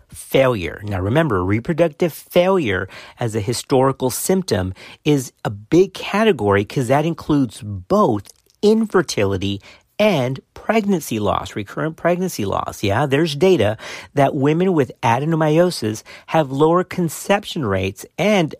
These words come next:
actually a higher miscarriage rate even after I V F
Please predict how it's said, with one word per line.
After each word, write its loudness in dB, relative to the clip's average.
actually -2
a 0
higher 0
miscarriage -2
rate -2
even 0
after 0
I 0
V 0
F -2